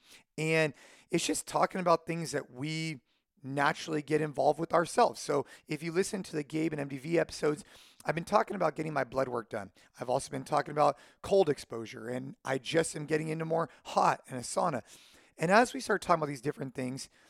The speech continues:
it's natural for me to wanna bring in partners that I feel like did a really good job. And Merrick Health is one of those partners. I got connected to them, and they did a really good job for my blood work. I got connected to a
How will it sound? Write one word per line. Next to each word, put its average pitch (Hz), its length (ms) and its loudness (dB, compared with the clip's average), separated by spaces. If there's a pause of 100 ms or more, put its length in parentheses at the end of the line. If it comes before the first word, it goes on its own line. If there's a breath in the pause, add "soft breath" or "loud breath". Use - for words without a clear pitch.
(240 soft breath)
it's 160 300 -2
natural 156 500 0
for 143 120 -14
me 143 100 -4
to 143 40 -2
wanna 139 220 0
bring 131 320 -6
in 147 160 -4
partners 131 600 -2
that 123 100 -4
I 139 100 4
feel - 180 -4
like 143 140 2
did 139 140 0
a 151 40 0
really 143 220 -2
good 147 100 -4
job. 170 320 4 (400 soft breath)
And 143 280 -2 (100)
Merrick 147 420 2
Health 151 280 2
is 127 120 -6
one 135 140 -4
of 143 60 0
those 135 100 -4
partners. 113 480 -8 (480 loud breath)
I 170 100 4
got 226 160 6
connected 175 400 -6
to 147 60 -6
them, 143 320 -2
and 135 160 -6
they 165 120 2
did 170 140 0
a 127 80 0
really 147 600 -4
good 135 200 -2
job 110 420 -2 (340 soft breath)
for 127 260 -6
my 131 200 0
blood 185 220 4
work. - 240 -8 (320 soft breath)
I 156 60 2
got 151 160 4
connected 156 640 -4
to 139 200 -2
a 127 120 2